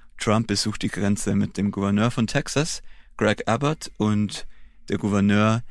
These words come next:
macht was, was Trump sehr gut gefällt, nämlich er baut die Grenze zu Mexiko weiter aus. Er baut das, was Trump ein Wall genannt hat, eine Mauer.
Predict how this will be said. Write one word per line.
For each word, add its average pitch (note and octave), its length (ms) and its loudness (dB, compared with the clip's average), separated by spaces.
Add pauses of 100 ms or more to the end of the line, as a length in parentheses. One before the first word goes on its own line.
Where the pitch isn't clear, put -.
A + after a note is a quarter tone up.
(840)
macht - 280 0
was, G#2 220 -2
was G2+ 120 -4
Trump G#2 300 0
sehr A2+ 160 0
gut B2 160 -4
gefällt, G#2 320 -2
nämlich G2+ 300 0
er - 80 -6
baut - 480 -4 (320)
die G#2+ 100 -6
Grenze G2 640 -2 (300)
zu G2 120 -2
Mexiko G2+ 680 -2 (340)
weiter F#2+ 400 -2
aus. G2 260 -2
Er - 120 -6
baut F2+ 320 -6
das, - 200 -6
was - 80 -8
Trump - 320 -4
ein F2+ 220 -8
Wall C#2+ 240 -2
genannt - 360 -10
hat, - 200 -10
eine - 160 -8
Mauer. - 400 -8